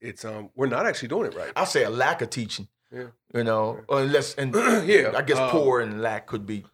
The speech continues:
Speaker 1: but I, I
Speaker 2: kinda
Speaker 1: guess,
Speaker 2: synonymous.
Speaker 1: I guess I, I reserve your accountability as well.
Speaker 2: Mm-hmm.
Speaker 1: Um, the teacher, the pastor, you know, um, the brother. We, we all have an accountability, which, again, this is why I wanna share this here, 'cause I feel like I have an accountability.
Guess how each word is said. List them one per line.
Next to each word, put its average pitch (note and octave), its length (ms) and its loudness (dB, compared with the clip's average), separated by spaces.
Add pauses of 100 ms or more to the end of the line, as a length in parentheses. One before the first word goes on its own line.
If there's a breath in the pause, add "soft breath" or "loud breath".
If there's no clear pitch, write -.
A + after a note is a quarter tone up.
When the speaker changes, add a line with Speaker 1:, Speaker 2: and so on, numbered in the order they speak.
(160)
Speaker 1:
but D3+ 140 2
I, - 20 8
I - 40 4 (120)
Speaker 2:
kinda F#3+ 100 0
Speaker 1:
guess, D3 100 0
Speaker 2:
synonymous. G#2 480 -6
Speaker 1:
I C#3 60 -2
guess F3 220 -2
I, C#3 160 2
I C#3+ 120 0
reserve C3 840 0 (100)
your B2+ 180 0
accountability G#2+ 560 -6
as F#2+ 100 -14
well. F2 420 -14
Speaker 2:
Mm-hmm. A#2 300 -6
Speaker 1:
Um, F#2 380 -12 (260)
the G#2 80 -18
teacher, A#2+ 440 -6
the G2+ 100 -14
pastor, G#2 500 -10
you G#2 120 -16
know, F#2 320 -14 (200)
um, F2+ 420 -14 (500)
the A2 80 -12
brother. C#3+ 340 -2 (120)
We, A#2 180 -10
we A2+ 100 -6
all C3 200 2
have G#2+ 300 -6
an G#2 100 -18
accountability, A2 640 -6
which, A2 280 -16
again, B2 260 -8
this - 180 -12
is - 100 -20
why F#2+ 440 -6
I F2+ 100 -6
wanna G2 180 -16
share G#2 220 -14
this G2 140 -14
here, D#3+ 140 -8
'cause G2+ 140 -16
I B2+ 100 -8
feel C3 160 -10
like G#2+ 120 -8
I C3 100 -4
have E3 120 -2
an A#2+ 60 -10
accountability. G2+ 600 -12